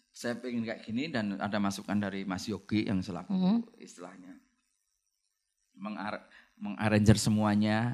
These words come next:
Speaker 1: mulai dari video klip sama-sama saya masih mikir ini. Oh ya Pak Le, sambil kita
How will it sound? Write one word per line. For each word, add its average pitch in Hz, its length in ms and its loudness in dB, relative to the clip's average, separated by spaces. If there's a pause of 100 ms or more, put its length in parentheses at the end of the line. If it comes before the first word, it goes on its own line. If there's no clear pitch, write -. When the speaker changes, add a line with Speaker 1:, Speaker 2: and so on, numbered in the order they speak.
(140)
Speaker 1:
mulai 95 260 -6
dari 90 300 -14
video 98 360 -16
klip 104 200 -10
sama-sama 95 420 4
saya 107 240 2 (120)
masih 113 320 2
mikir 104 280 -8
ini. 98 200 -10 (320)
Oh - 80 -10
ya 123 100 0
Pak - 140 -4
Le, 82 80 -4
sambil 95 320 -4
kita 98 320 -8